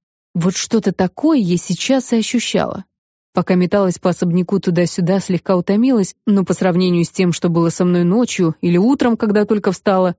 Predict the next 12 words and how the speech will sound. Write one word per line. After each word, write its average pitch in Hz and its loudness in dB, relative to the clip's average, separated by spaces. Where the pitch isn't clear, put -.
чувствовала 240 0
себя 202 0
вполне 170 0
сносно. - -4
Можно 262 0
было 285 2
бы, 226 2
наверное, 214 2
забыть 214 -2
о 196 -4
приснившемся 175 0
кошмаре. 175 -2